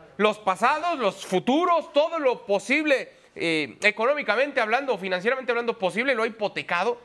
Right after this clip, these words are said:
y con todo eso en favor de que tuviera un buen equipo Xavi, y a pesar de ello, no lo ha conseguido. Yo, yo ya veo los días finales de Xavi, no hoy, pero sí muy cercano, si no levanta en Europa.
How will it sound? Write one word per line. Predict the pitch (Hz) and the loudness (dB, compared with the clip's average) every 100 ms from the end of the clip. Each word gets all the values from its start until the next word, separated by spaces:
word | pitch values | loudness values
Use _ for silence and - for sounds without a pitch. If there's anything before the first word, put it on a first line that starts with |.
| - | -12
y | 226 | -4
con | 240 233 | 0 0
todo | 294 302 | 0 -2
eso | 302 | -4
en | 294 | -2
favor | 233 214 285 247 | -2 2 0 2
de | 277 | -4
que | 247 | -2
tuviera | 240 208 233 254 | -4 -2 0 0
un | 214 | 0
buen | 233 247 | -2 -2
equipo | - 226 202 190 | -4 -8 -6 -2
Xavi, | 190 165 | -2 -2
y | 165 | -4
a | |
pesar | 170 165 240 | -6 -2 -2
de | 254 311 | 0 -2
ello, | 330 - _ _ - - - | -4 -8 _ _ -20 -20 -14
no | 190 202 254 | -2 0 2
lo | 277 | 2
ha | 269 | 2
conseguido. | 247 202 185 170 160 131 - - _ _ | -4 -2 -4 -2 -2 -2 -8 -20 _ _
Yo, | 160 160 233 403 427 _ _ _ _ _ _ _ _ _ _ _ _ _ _ _ _ _ _ _ _ _ _ _ _ _ _ _ _ _ _ | -14 -4 -2 -2 -6 _ _ _ _ _ _ _ _ _ _ _ _ _ _ _ _ _ _ _ _ _ _ _ _ _ _ _ _ _ _
yo | - 208 | -4 -4
ya | 180 170 | -2 -2
veo | 165 | -2
los | 143 131 | -4 -6
días | 147 143 - - - - _ - _ _ _ - | -6 -6 -8 -20 -20 -20 _ -20 _ _ _ -10
finales | 160 160 170 156 | -4 -2 -2 -4
de | 139 | -10
Xavi, | - 180 196 185 | -2 -2 -2 -2
no | 202 214 | 0 2
hoy, | 220 349 - - _ _ - | 2 0 -8 -20 _ _ -4
pero | 170 160 | 0 0
sí | - 214 | -2 -4
muy | 185 208 196 | 0 -2 0
cercano, | 240 254 170 185 | -2 0 -2 -2
si | 180 175 | -6 -2
no | 196 | 0
levanta | 202 214 214 | 0 0 0
en | 226 | 0
Europa. | 190 190 190 120 | 0 0 -2 -6